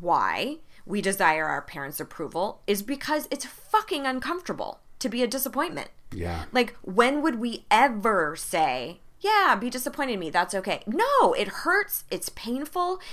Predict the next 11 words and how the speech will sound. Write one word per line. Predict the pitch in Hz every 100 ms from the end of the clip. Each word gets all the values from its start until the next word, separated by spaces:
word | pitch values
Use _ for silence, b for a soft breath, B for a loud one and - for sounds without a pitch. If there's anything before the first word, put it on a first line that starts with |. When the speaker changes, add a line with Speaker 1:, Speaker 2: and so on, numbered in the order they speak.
| B
Speaker 1:
it's | 202 -
uncomfortable. | 202 170 165 - 240 - 320 330 339 370 B B B
It | 233
is | 208 -
so | - 254 294
much | 311 302 - - -
easier | 277 311 339 226 202 151 90 208 - B B -
to, | 240 220 208 202 -
to | - 214
get | 202 185 - - - - - - - - - - - 190
appreciation, | - 190 - - 139 247 - 240 233 226